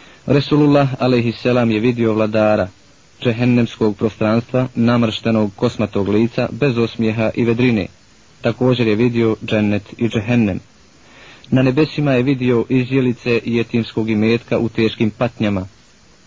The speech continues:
Usne su im bile kao gubice deva. Žvakali su komade vatre džehennemske, kamenje usijano koje je izbijalo kroz njihova leđa. Vidio je izjelice kamate s ogromnim trbusima,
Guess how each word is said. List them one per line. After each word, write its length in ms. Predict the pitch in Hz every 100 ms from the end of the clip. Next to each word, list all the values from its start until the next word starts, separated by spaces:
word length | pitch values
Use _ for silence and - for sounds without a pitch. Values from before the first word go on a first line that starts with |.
| -
Usne 280 | 139 - 117
su 160 | 123
im 140 | 113 104
bile 380 | 117 123 123 110 -
kao 180 | 107
gubice 440 | 107 117 110 - 107
deva. 400 | 110 113 104 87 - _ - - _ 120
Žvakali 500 | 113 120 120 120 117
su 140 | 113
komade 480 | 117 110 110 110 101
vatre 420 | 120 120 113 110
džehennemske, 760 | 110 104 107 113 113 - 120 113 - - - -
kamenje 400 | 143 139 110 101
usijano 640 | 120 127 - 127 120 120 113 - - -
koje 340 | - 143 131 120
je 60 |
izbijalo 640 | - 113 110 113 113 110
kroz 260 | 104 117 110
njihova 280 | 113 113 110
leđa. 420 | 120 120 113 92 - - - - - - _
Vidio 320 | 120 139 131 127
je 180 | 120
izjelice 560 | - 123 123 120 110 107
kamate 560 | - 143 110 - 123 123 - - - -
s 40 |
ogromnim 400 | 156 135 120 110
trbusima, 640 | 101 127 127 120 127 120